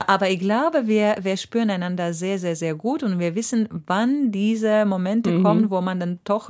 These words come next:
Speaker 1: Luft runterlassen <laughs> muss.
Speaker 2: Und den
Speaker 1: Wissen
Speaker 2: anderen
Speaker 1: wir,
Speaker 2: zu
Speaker 1: ja.
Speaker 2: Wort kommen <laughs> lassen muss
Speaker 1: Genau.
Speaker 2: oder zu, schönes Bild. Der Apfel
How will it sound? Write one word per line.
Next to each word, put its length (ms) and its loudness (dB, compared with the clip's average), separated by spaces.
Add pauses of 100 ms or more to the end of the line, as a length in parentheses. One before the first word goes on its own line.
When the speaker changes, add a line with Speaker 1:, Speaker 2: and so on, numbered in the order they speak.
Speaker 1:
Luft 360 -2
runterlassen 580 0
<laughs> 140 2
muss. 240 2
Speaker 2:
Und 200 2
den 100 2
Speaker 1:
Wissen 40 2
Speaker 2:
anderen 320 4 (320)
Speaker 1:
wir, 80 -4
Speaker 2:
zu 180 0
Speaker 1:
ja. 80 4
Speaker 2:
Wort 260 2
kommen 220 0 (120)
<laughs> 100 -6
lassen 500 -2
muss 140 2
Speaker 1:
Genau. 500 0
Speaker 2:
oder 40 -4
zu, 200 -6 (600)
schönes 400 -4
Bild. 440 -2 (400)
Der 220 -4
Apfel 480 -4